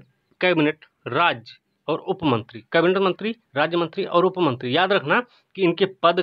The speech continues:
क्रम, वेतन और राजनैतिक महत्व में भी अंतर होता है।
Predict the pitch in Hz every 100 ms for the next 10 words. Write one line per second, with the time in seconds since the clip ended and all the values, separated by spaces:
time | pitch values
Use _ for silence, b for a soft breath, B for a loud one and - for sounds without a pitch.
0 | - 175 196 208 _ _ 120 107 143 147
1 | 147 196 202 175 147 143 151 151 147 147
2 | 175 160 139 139 143 - 139 139 135 131
3 | 208 190 143 151 139 120 123 127 110 113